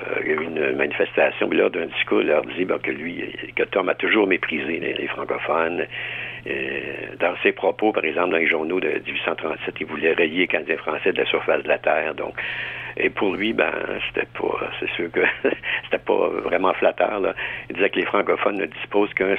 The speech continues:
que d'un centime de l'intelligence, des capacités des anglo-saxons. Là, vous voyez que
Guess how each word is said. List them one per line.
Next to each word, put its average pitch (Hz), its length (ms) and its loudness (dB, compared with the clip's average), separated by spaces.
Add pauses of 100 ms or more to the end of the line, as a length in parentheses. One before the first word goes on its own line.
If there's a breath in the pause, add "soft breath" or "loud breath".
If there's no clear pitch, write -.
(140)
que 90 100 2
d'un 104 220 4
centime 98 440 0
de 87 100 0
l'intelligence, 85 680 0
des 82 120 -2
capacités - 520 0
des 85 180 0
anglo-saxons. 80 720 0
Là, - 80 -6
vous - 60 -10
voyez 76 260 -4
que - 140 0